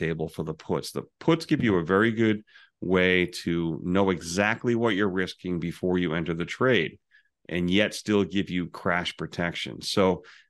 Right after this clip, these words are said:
we did make that change. That did free up some cash in the portfolio that we'll be able to use, uh, probably just to park in T-bills and, and earn some good short-term interest rates,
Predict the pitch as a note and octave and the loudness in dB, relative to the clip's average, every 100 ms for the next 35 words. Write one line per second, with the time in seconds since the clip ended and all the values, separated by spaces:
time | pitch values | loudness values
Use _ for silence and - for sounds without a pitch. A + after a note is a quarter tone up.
0 | _ G#2 F#2+ A#2 C#3 C#3+ B2+ B2 A#2 A2 | _ -2 2 2 4 4 4 4 4 4
1 | - _ _ _ - - F#2+ F2+ F#2 C3 | 0 _ _ _ -10 -2 0 2 0 -2
2 | - - _ F2+ F#2 F2 G#2 F2+ G#2+ G2 | -6 -14 _ -2 -2 2 2 2 2 2
3 | - F2+ F2 F#2 F2+ F2+ F2 E2 D#2+ F2 | 2 -4 -4 -2 0 0 -2 -4 -2 -2
4 | D#2+ - E2 E2+ F2 F2+ E2 C2+ E2+ E2 | -2 -2 -2 0 0 0 0 -2 -2 -2
5 | E2+ E2+ E2 E2 D#2+ D#2+ E2 D#2+ - - | -2 -2 -4 -4 -4 -2 -2 -2 -8 -20
6 | - - _ _ - E2 D#2 - B2+ D3+ | -20 -20 _ _ -8 -4 -4 0 0 2
7 | G#2 F2 F2+ - E2 F#2 E2+ D#2+ - F#2 | 2 2 0 -4 0 0 0 -4 -6 -2
8 | F#2+ E2 E2 E2 E2 D#2+ D2+ E2 C#2 D#2+ | 0 0 -2 -2 -4 -4 -4 -6 -4 -2
9 | F2+ - E2 D#2 F2 E2 - E2+ E2+ E2+ | -4 -4 -6 -2 -2 0 -2 -4 -4 -2
10 | E2 F2+ - D#2+ - D#2+ D2+ - | -2 -2 -2 -6 -6 -6 -6 -8